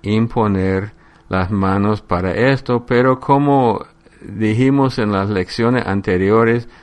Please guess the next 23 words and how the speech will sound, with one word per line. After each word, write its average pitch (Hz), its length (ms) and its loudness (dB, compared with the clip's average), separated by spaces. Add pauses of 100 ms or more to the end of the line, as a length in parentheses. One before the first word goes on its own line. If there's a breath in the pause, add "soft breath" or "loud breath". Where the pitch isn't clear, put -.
(120 loud breath)
no 135 280 2
es 143 80 2
la 127 140 2
única 107 520 0
forma. 87 640 0 (800 soft breath)
Y 127 180 2
no 135 220 2
fue 135 840 0 (180)
limitado 101 1000 2 (200)
solo 120 540 2
a 101 120 -2
los 101 420 -4
apóstoles. 85 1040 -2 (600 loud breath)
En 104 180 0
Hechos 131 420 0
nueve, 135 720 0 (520 soft breath)
diecisiete, 117 1200 -2
y 101 160 -2
hemos 117 340 -2
toca-, 110 320 -4
tocado 104 560 0
este 104 380 -2
texto, 92 720 -2